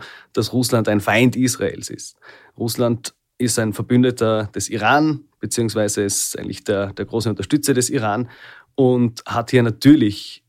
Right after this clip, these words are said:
Einblicke, die eventuell die U S A nicht haben. Aber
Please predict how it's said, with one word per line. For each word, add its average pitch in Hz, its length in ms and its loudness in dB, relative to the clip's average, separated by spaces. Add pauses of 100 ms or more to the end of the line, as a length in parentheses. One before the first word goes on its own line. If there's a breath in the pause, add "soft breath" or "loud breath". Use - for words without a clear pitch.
(300)
Einblicke, 120 760 0 (240)
die 117 300 0
eventuell 117 720 0 (100)
die 117 80 -4
U 107 100 -2
S 110 100 -4
A 107 140 0
nicht 135 280 2
haben. 85 240 -2 (640 soft breath)
Aber 107 680 2